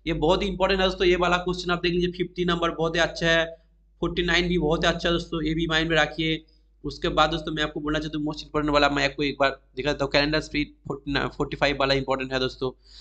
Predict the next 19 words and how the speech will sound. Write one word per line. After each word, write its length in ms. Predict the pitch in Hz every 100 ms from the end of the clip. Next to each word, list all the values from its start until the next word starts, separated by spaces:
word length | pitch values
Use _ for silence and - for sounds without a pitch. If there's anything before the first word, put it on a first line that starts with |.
| - -
Score 300 | - 208 202
most 280 | 185 196 196
important 240 | 175 170
है 160 | 170 170
दोस्तों। 560 | 165 170 165 160 - _
चलिए 480 | - 135 135 139 135
उसके 200 | - -
बाद, 420 | 127 123 123 131 - _ _ _ _ _ _ _ _ _ _ _ _ -
उसके 260 | 139 - 131
बाद 220 | 123 120
देख 140 | 123
लेते 160 | 123 120
हैं, 80 | 127
ये 100 | 160
वाला 240 | 170 165
भी 140 | 156 165
देख 180 | 151
लीजिए 140 | 151 151
दोस्तों, 360 | 147 147 143